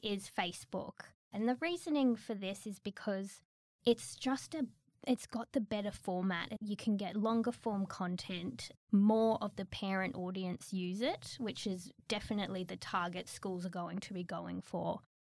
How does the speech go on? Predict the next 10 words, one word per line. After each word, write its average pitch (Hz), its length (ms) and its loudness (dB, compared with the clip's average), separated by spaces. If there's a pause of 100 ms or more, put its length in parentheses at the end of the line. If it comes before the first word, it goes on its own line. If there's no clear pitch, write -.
You 208 140 4
can 214 180 2
do 190 220 0
all 196 220 0
sorts - 420 -4
of 185 160 0
formats 180 520 -4
such - 300 -6
as 180 200 -4
video, 175 640 -2